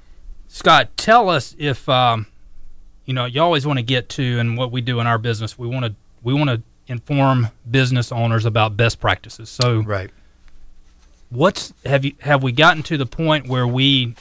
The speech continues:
Speaker 1: we know and we, we're advising people on what the best practices are regarding medical marijuana in the workplace?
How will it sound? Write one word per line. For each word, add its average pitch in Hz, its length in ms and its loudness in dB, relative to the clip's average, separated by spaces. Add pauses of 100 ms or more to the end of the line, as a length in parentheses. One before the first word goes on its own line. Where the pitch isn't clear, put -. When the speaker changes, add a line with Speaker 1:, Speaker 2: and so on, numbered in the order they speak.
Speaker 1:
we 127 200 -2
know 143 460 4
and 120 140 0
we, 123 240 -2
we're 127 160 0
advising 123 520 2
people 123 340 -2
on 113 120 0
what 120 160 0
the 110 60 -6
best 117 320 -2
practices 113 540 -2
are 110 420 0
regarding 110 640 -2 (580)
medical 127 460 2
marijuana 113 560 0
in 104 60 -4
the 104 80 -6
workplace? - 560 -12